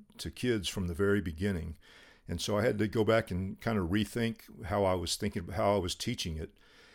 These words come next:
And, um, this program has come out of that, those years of experience that I've had developing this. And I keep working on it constantly, but I've gotten to a point where I feel like it's become pretty successful.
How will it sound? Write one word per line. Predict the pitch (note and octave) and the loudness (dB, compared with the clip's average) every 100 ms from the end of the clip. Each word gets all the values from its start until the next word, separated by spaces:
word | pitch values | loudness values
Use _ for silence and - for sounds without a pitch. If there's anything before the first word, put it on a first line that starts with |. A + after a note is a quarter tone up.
| _ - | _ -4
And, | G2+ F#2+ F2+ | -2 0 -2
um, | F2+ F2+ F#2 - - - F#2 | -2 -4 -6 -8 -14 -12 -4
this | G#2+ B2 | 0 0
program | - B2 C3+ A2 F#2 F2+ F2+ F#2+ G#2 F#2+ | 0 4 4 4 0 0 -2 -4 -4 -4
has | F#2 | -4
come | - G#2 G#2 | -2 0 2
out | G2+ | 2
of | F#2 | 2
that, | F#2 - - | 0 -2 -6
those | G2+ G2+ G2 | -4 -2 0
years | G#2 G#2 F#2+ | 0 0 0
of | F2 | -4
experience | - - G#2 G#2 F2 | -6 -2 0 0 0
that | F2+ | -4
I've | E2+ | -4
had | F2+ E2 D#2+ - | -2 -2 -4 -6
developing | F#2+ F#2+ G#2 F#2 F2 F2 | -2 2 2 0 -4 -4
this. | D#2+ E2 - - - - - - - | -4 -4 -4 -4 -4 -8 -10 -10 -4
And | F#2+ G2 | 0 0
I | |
keep | - D3 | 2 2
working | - C3+ F2+ | 6 6 6
on | F2+ | 0
it | F2+ | -2
constantly, | - A2 G2 E2+ E2+ G2 | 0 0 2 2 0 -2
but | E2 | -2
I've | F2 E2 - | -2 -4 -2
gotten | G#2+ - | 0 0
to | G2+ | -2
a | F#2+ | -4
point | - G2 G2+ | -2 -2 -2
where | F#2 F2+ | -2 -2
I | |
feel | F#2 G2+ | -4 -4
like | G2 F2+ | -4 -6
it's | - | -10
become | - A2 G2 F#2+ F2+ F#2 - | -10 -6 -4 -2 -4 -6 -6
pretty | - G2+ | -4 -4
successful. | - - - F#2 - - | -4 -6 -4 -4 -4 -8